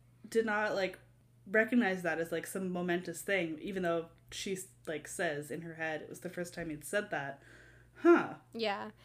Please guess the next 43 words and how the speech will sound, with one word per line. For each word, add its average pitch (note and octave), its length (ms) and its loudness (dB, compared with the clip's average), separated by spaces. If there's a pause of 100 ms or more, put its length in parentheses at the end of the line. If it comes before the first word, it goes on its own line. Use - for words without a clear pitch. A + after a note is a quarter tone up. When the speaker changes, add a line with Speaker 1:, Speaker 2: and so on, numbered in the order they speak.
(180)
Speaker 2:
It's A4 160 2
cute, F4+ 420 4
and C4 380 4 (640)
I A3+ 160 10
definitely, A3+ 420 4
like, G3 240 0
it G#3+ 140 -2
pulled A3+ 200 2
at A3 120 4
my G#3 80 2
heartstrings F#3+ 680 -2
when G3 80 -2
he F#3+ 60 -2
said, F#3+ 160 -2
"I G3 80 4
love G#3+ 320 2
you." G3 340 2
It's - 140 -6
a G3 40 -4
poor - 220 -2
excuse G#3 420 -4
for G3+ 120 -4
what G3+ 100 -2
I'm G3 140 -4
doing, F#3 400 -6
but F#3+ 100 -6
it's F#3 140 -8
still F3+ 180 -6
true. G3 480 -6 (320)
And G#3 80 -2
I G#3 80 2
was G#3+ 80 -2
just A3 140 -6
like, A#3 240 -2 (580)
"Oh, E4 240 -2
it's D4+ 160 -6
weird, D4 400 2
but D4 140 2
it's D4 160 0
also D4+ 320 2
really C#4 420 -4 (100)
cute." C4 200 0
Speaker 1:
Yeah, C4 480 8